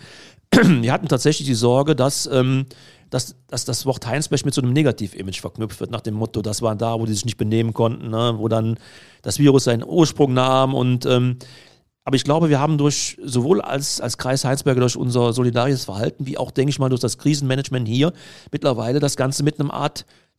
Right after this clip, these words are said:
positiven Touch auch versehen, ne? Also heute, glaube ich, weiß jeder in Deutschland ungefähr, wo Heinsberg ist oder kann mit dem Wort Heinsberg was anfangen, ne? Also,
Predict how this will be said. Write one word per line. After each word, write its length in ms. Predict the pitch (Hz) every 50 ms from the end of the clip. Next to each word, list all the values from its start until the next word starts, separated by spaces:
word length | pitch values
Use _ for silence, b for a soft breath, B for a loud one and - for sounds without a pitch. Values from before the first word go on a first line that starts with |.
| _
positiven 440 | - 226 202 160 131 - 127 110 107 -
Touch 200 | 107 101 - -
auch 100 | - -
versehen, 480 | - 123 98 87 95 95 87 85 82 87
ne? 120 | 101 -
Also 200 | - 143 131 123
heute, 280 | 123 147 156 - 180 156
glaube 260 | - - - 160 165
ich, 120 | - - -
weiß 260 | 135 143 147 - -
jeder 220 | 147 160 - 190
in 100 | 156 139
Deutschland 380 | 135 120 - - - 156 - -
ungefähr, 400 | 156 165 180 165 - 160 151 151
wo 100 | 143 120
Heinsberg 380 | 143 175 180 - - 123 123
ist 160 | - 147 147 147
oder 180 | 139 139 135 B B B B -
kann 140 | - 156
mit 100 | 165 160
dem 100 | 151 135 135
Wort 180 | 151 147 -
Heinsberg 340 | 147 151 151 - - 147 -
was 140 | - 139 -
anfangen, 460 | - 214 226 - - 95 87 87 87
ne? 140 | 95 127 156
Also, 360 | 131 123 127 135 131 123 127